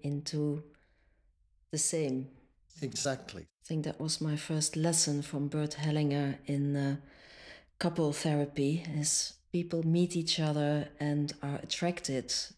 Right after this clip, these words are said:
Speaker 1: through differences. And then after a while, ta-da, ta-da,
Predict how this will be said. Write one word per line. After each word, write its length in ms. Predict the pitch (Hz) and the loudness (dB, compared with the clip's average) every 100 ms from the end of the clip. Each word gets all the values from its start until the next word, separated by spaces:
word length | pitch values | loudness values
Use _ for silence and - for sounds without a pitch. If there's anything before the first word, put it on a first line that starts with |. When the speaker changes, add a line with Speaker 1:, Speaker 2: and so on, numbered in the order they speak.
| _ | _
Speaker 1:
through 240 | - - 151 | -10 -4 -4
differences. 1040 | 147 160 - 110 139 - 113 165 - - _ _ _ _ _ - | -2 -4 -2 -2 -2 -2 -2 -2 -4 -6 _ _ _ _ _ -4
And 160 | 151 147 | 0 2
then 240 | 143 143 | 2 0
after 380 | 151 151 151 175 | -2 -2 -2 -2
a 40 | 160 | 0
while, 540 | 131 117 113 143 180 | 0 0 0 -2 -4
ta-da, 500 | - 147 135 131 123 123 | -2 -2 0 -2 -2 -4
ta-da, 800 | 127 117 147 196 214 226 233 | -4 0 2 4 4 4 2